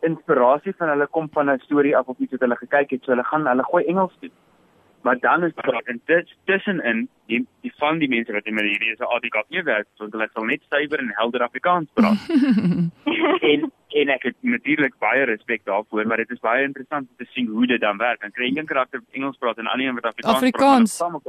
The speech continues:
Speaker 1: mekaar.
Speaker 2: Hmm.
Speaker 1: En dit is 'n gesprek wat gebeur en dan sê ek, "Okay, stop," na die tyd. Dis nie wat net gebeur het. Dan besef hulle nie eers, hulle het in 'n ander taal geluister
Speaker 2: Korrek.
Speaker 1: en 'n ander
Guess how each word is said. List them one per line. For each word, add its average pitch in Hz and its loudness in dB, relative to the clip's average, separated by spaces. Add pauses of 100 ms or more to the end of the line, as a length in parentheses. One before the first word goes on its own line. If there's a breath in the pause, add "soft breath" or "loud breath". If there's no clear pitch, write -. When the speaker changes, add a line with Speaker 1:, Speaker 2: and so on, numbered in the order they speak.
Speaker 1:
mekaar. 101 -6 (220)
Speaker 2:
Hmm. 165 6
Speaker 1:
En 143 0
dit 135 0
is - -10
'n 139 -2
gesprek 180 2
wat 160 -4
gebeur 131 2
en 127 0
dan 131 2
sê 175 2
ek, 170 2
"Okay, 269 2
stop," 339 2 (140)
na 202 2
die 175 -2
tyd. 127 -2
Dis 294 2
nie 285 2
wat 175 6
net 170 4
gebeur 160 0
het. 135 0
Dan 131 0
besef 208 2
hulle 202 0
nie 180 -6
eers, 143 0
hulle 131 0
het - -8
in 127 -4
'n 139 4
ander 156 4
taal 147 2
geluister 247 4
Speaker 2:
Korrek. 208 4
Speaker 1:
en 127 -6
'n 123 -4
ander 135 0